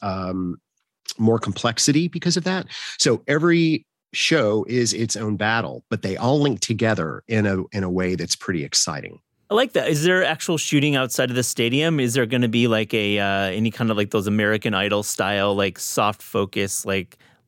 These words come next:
Speaker 2: like, training scenes, or is it all
Speaker 1: No,
Speaker 2: in Kitchen
Speaker 1: no, no,
Speaker 2: Stadium?
Speaker 1: no, no, no, no, no, no,
Speaker 2: Okay.
Speaker 1: no, no, no, no, no. It's
Speaker 2: Good
Speaker 1: Kitchen
Speaker 2: answer.
Speaker 1: Stadium. This is about,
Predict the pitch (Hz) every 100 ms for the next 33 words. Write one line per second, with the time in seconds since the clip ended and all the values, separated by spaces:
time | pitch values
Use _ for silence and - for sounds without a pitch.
0 | - - 98 92 _ - - 98 104 120
1 | 120 156 156 151 117 110 101 113 - -
2 | 113 104 101 98 120 117 104 92 85 78
3 | 76 71 71 92 87 80 69 - 80 73
4 | 67 55 65 85 69 50 113 120 160 151
5 | 135 135 - - 180 151 180 156 139 -